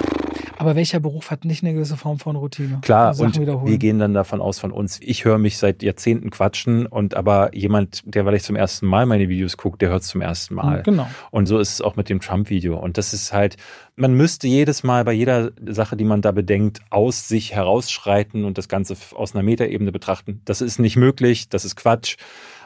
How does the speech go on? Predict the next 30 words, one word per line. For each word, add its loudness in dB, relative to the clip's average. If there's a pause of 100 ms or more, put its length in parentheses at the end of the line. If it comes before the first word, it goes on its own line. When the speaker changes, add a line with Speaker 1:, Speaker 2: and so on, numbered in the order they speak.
Speaker 2:
Also 4
einfach 0
machen 2
und -2
ich -14
hab -2
mir 4
dann 4
auch, -4
äh, -10
ich -10
versuche 0
mich 0
dann 0
zu -4
überreden 2
und -2
zu 0
dem 4
Kern 0
zurückzukommen. -6
Warum 4
machst 2
du 2
das? 0 (140)
Weil 0
du -4
Spaß -6
daran -4
hast. -8